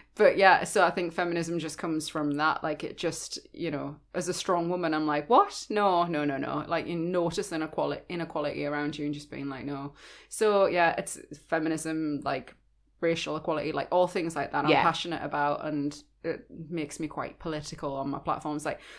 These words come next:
Speaker 1: lots of, um, other parenting bloggers, like, I'll have been in groups where they've been saying stuff like,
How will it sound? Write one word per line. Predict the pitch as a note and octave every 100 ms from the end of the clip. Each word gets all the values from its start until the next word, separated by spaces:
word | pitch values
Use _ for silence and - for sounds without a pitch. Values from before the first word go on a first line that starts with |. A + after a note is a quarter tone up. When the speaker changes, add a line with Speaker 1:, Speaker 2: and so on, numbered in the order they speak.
| -
Speaker 1:
lots | F#3+ - G#3+
of, | G3 F3+
um, | F3+ E3+ E3
other | F#3+ F3+
parenting | F3+ F3+ E3+ - F3
bloggers, | D#3 D#3 D3 D3
like, | C#3+ -
I'll | F3+ - F3
have | E3+ E3+
been | E3
in | E3 E3+
groups | E3+ E3 - E3+
where | E3+
they've | E3 D#3+ -
been | - D#3
saying | D#3 D#3+ D#3+
stuff | D#3 D3+ -
like, | A#2+